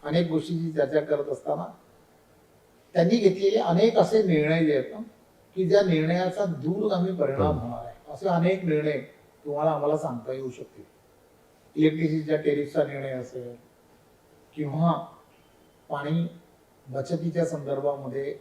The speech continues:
Speaker 1: जलयुक्त शिवार असेल किंवा आता मराठवाडा ग्रीडच्या दुष्काळ, ओला दुष्काळ, सुका दुष्काळ हे तुम्ही आम्ही सगळेजण वारंवार पाहत होतो. आता या सगळ्या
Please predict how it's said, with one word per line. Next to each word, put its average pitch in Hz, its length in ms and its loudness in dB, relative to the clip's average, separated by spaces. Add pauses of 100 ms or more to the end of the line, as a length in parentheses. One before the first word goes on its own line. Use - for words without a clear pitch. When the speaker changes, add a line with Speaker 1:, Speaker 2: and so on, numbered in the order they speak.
Speaker 1:
जलयुक्त 147 440 -4
शिवार 147 400 -4
असेल 135 440 -6
किंवा 147 220 -8
आता 160 260 2 (440)
मराठवाडा 151 540 0
ग्रीडच्या 156 400 -2 (960)
दुष्काळ, 156 500 2
ओला 165 400 4
दुष्काळ, 160 440 0
सुका 160 340 -4
दुष्काळ 147 520 -6
हे 170 120 -10
तुम्ही 185 280 -2
आम्ही 202 220 -4
सगळेजण 185 420 0 (580)
वारंवार 185 440 6
पाहत 165 340 2
होतो. 131 320 -8 (400)
आता - 160 -6
या 247 180 0
सगळ्या 214 400 0